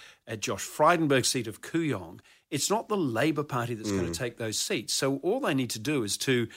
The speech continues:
Speaker 1: um, create a circumstance where an independent, which is where the threats are coming from, take and seize those wealthiest, uh, Liberal Party seats. And that,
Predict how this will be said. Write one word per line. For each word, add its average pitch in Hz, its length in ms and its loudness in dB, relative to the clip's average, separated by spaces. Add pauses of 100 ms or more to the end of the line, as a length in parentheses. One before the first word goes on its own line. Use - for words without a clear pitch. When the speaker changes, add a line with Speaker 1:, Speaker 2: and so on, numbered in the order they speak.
(260)
Speaker 1:
um, 113 380 -2 (100)
create 143 460 2
a 139 40 2
circumstance 104 800 -2
where 117 80 -2
an 120 140 -4
independent, 156 680 -2 (300)
which 120 160 -4
is 110 120 -2
where 131 160 6
the 107 100 0
threats - 400 0
are 113 40 -8
coming 90 260 -14
from, - 340 -16 (400)
take 131 320 -2
and 113 120 -2
seize 98 560 -4 (120)
those 113 480 -4 (200)
wealthiest, 123 920 -2 (440)
uh, 104 280 -12
Liberal 113 300 -2
Party 101 340 -8
seats. 110 440 -4
And 131 140 -4
that, 143 180 -6